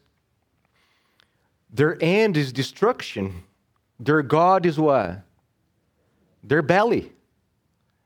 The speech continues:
And they glory in their shame with mindset on earthly things." Similar in Romans sixteen,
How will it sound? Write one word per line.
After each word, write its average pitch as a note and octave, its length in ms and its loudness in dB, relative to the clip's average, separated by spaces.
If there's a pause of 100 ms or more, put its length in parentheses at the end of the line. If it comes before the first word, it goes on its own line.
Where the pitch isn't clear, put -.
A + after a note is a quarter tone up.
(100)
And C#3 140 0
they D#3 80 2
glory E3+ 560 0
in C#3 60 0
their B2 180 2
shame D3 560 0
with C3 220 -4
mindset D#3 640 0
on C#3 180 0
earthly C3+ 320 0
things." D#3 600 -10 (2750)
Similar F3+ 560 2 (100)
in D3+ 200 0
Romans E3 360 2
sixteen, E3 760 -2